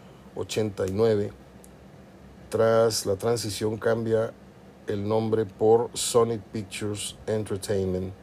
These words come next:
En el noventa y uno murió Ona Chaplin, esposa del famoso actor británico Charles Chaplin. ¿Qué más? Muere Donald O'Connor, actor, cantante y bailarín estadounidense.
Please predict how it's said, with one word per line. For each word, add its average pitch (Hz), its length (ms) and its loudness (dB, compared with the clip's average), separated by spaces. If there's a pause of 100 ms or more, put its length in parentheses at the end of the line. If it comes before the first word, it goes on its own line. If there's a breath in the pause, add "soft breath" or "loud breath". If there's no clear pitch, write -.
(1160 loud breath)
En 110 220 0
el 117 100 4
noventa 117 300 4
y 110 60 0
uno 113 160 0
murió 110 540 2 (320)
Ona 120 260 2
Chaplin, 127 500 0
esposa 110 440 0
del 107 100 0
famoso 104 420 -4
actor 101 300 -4
británico 98 540 -6
Charles - 420 -6
Chaplin. 98 560 -8 (1400)
¿Qué - 80 -4
más? 117 520 0 (1800 loud breath)
Muere 117 440 4
Donald 110 300 2
O'Connor, 131 580 2
actor, 107 340 0
cantante 113 420 -2
y 110 40 -4
bailarín 107 340 0
estadounidense. 113 840 -2